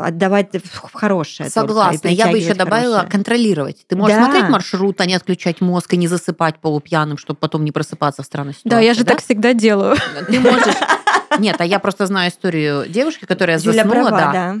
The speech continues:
Speaker 2: Ты
Speaker 1: да.
Speaker 2: можешь предупредить, скинуть номер на всякий случай, да, чтобы, если какие-то вещи, можешь сделать звонок
Speaker 1: Да.
Speaker 2: и публично сказать
Speaker 1: Да.
Speaker 2: что-то, что
Speaker 1: У
Speaker 2: будет
Speaker 1: меня под-,
Speaker 2: человека
Speaker 1: м,
Speaker 2: контролировать.
Speaker 1: э, Поля так
Speaker 2: Просто
Speaker 1: ездит.
Speaker 2: не отключать
Speaker 1: Она другу
Speaker 2: мозг.
Speaker 1: звонит,
Speaker 2: Да.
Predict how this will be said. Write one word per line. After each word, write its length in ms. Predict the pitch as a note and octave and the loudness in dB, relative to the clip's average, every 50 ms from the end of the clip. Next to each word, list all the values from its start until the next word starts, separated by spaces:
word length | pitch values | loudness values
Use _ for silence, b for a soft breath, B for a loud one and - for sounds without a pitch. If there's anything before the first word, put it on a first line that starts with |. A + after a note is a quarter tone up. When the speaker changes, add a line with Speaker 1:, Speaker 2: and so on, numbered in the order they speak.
| A#3 B3 | -4 0
Speaker 2:
Ты 80 | B3 | 2
Speaker 1:
да. 40 | B3 | 2
Speaker 2:
можешь 320 | B3 B3+ B3 A3 G3 - - | 2 2 2 0 0 -2 -2
предупредить, 640 | - A#3 A#3 A#3+ A3+ B3 B3+ A3+ B3 C#4+ C4+ - - | -2 0 0 0 0 0 0 0 0 0 -2 -2 -6
скинуть 400 | - - B3 A#3 G#3+ G3 G3 G3+ | -4 -2 0 2 2 2 2 2
номер 320 | G3+ G#3+ G#3+ G3+ G3 G3 | 2 4 4 4 2 2
на 120 | F#3+ F3+ F3+ | 0 0 0
всякий 280 | - - E3+ E3 - | 0 -2 -2 -2 -2
случай, 380 | E3 - F#3 F3+ F3+ - - E3+ | -4 -4 -4 -4 -4 -4 -4 -2
да, 220 | D#3 E3+ G3 B3 | -2 0 0 -2
чтобы, 420 | - - - F3+ D#3 D#3 D3 C#3+ C#3+ | -2 -2 -2 -2 0 0 0 0 0
если 260 | C#3 E3+ E3+ - E3+ | 0 -2 -4 -4 -4
какие-то 360 | D#3+ E3 D#3+ - E3 D#3 - D#3 | -4 -6 -4 -4 -6 -6 -4 -2
вещи, 240 | D3+ D3 D3 - | -2 -2 -4 -4
можешь 400 | F#3+ G#3+ C4 C#4 A#3+ G#3 G3 - | -4 -2 -2 0 0 0 0 -2
сделать 380 | - F3+ F3 A3+ A#3+ A3 G3+ G3+ | -2 -2 2 2 4 4 2 2
звонок 720 | - E3 F3 G#3 A#3 A#3 A#3+ A#3 A3 A3 G#3 G3+ G3+ - B B B B B | 0 2 2 4 4 4 4 4 4 4 2 2 0 -4 B B B B B
Speaker 1:
Да. 160 | G3+ G3 G#3 | -2 0 2
Speaker 2:
и 180 | A3 G#3+ G#3 G3 | 2 4 4 2
публично 640 | F#3+ - A#3 G#3 G3 A3 A3+ A3 G#3 - - G3 F3+ | 2 2 2 2 2 2 2 0 -2 -2 -4 -4 -4
сказать 500 | - - - F#3+ F3+ G3 F#3+ F3+ - - - | -4 -2 -2 0 0 2 0 0 0 -4 -2
Speaker 1:
Да. 140 | G3 G3 A3+ | 0 2 2
Speaker 2:
что-то, 260 | A3 G#3+ G#3+ G3+ F3 | 2 2 2 0 -2
что 220 | - - - F#3+ | -2 -2 -2 0
Speaker 1:
У 20 | F3+ | 2
Speaker 2:
будет 200 | F3+ B3 B3+ B3+ | 4 4 4 4
Speaker 1:
меня 120 | - B3 | 4 2
под-, 120 | A3+ B3 G#3 | 2 4 4
Speaker 2:
человека 360 | G3 F3+ F3 F#3+ F#3+ A#3+ A#3 A3 | 4 4 2 2 2 2 0 0
Speaker 1:
м, 40 | |
Speaker 2:
контролировать. 600 | G#3+ F3 F3 F#3+ F3+ F3 F3+ F3+ - - - E3 E3 | -2 -2 0 0 0 0 2 2 2 2 2 0 0
Speaker 1:
э, 20 | |
Поля 240 | - B3+ B3 A#3+ G#3 | 0 0 0 0 0
так 160 | - F#3+ F3+ | -2 -4 -2
Speaker 2:
Просто 300 | - F#3 A3 - - - | 0 2 2 2 4 2
Speaker 1:
ездит. 40 | F#4+ | 2
Speaker 2:
не 60 | F4+ | 2
отключать 300 | F4 - - C#4 A3 A#3 | 2 0 0 2 2 4
Speaker 1:
Она 80 | B3 C#4 | 4 4
другу 200 | C#4 C4+ G3+ E3+ | 4 4 4 4
Speaker 2:
мозг. 120 | A3+ G3 G3 | 2 0 0
Speaker 1:
звонит, 440 | G#3 A3 A3+ B3 E4+ G4+ - - _ - | 0 0 0 2 0 -2 -4 -8 _ -4
Speaker 2:
Да. 220 | F#3 G3 G3+ F#3+ | -2 -2 -2 -2